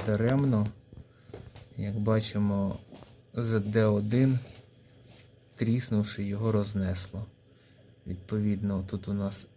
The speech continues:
Н Ц І, що там ще щось там, вона, мабуть, скоріш за все,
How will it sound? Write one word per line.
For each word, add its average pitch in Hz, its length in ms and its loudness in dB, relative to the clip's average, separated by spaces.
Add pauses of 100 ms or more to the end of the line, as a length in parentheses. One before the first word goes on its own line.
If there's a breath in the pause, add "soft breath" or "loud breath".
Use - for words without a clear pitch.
Н 107 240 -2
Ц - 400 -4
І, 110 420 0 (880)
що - 240 -8
там 104 260 -4
ще - 420 0
щось 127 320 -4
там, 117 420 -2
вона, 110 320 0
мабуть, 110 500 -2 (240)
скоріш 104 480 -6
за 101 140 -4
все, 113 380 -2